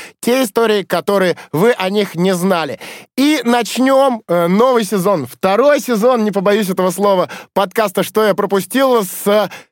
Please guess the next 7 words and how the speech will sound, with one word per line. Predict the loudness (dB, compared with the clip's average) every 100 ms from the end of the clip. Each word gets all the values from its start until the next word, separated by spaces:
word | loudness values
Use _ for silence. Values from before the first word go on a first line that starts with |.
| _
величайшего | -2 0 0 -2 0 0 -2 -4 -8 -8 -10 _ _ _ _ _
человека, | -4 0 2 2 0 -2
которого | -2 0 0
вы | 0
сто | -2 -4 0 2
процентов | 2 -2 0 0 0 -4
знаете, | 0 0 0 0 -2 0 0 -2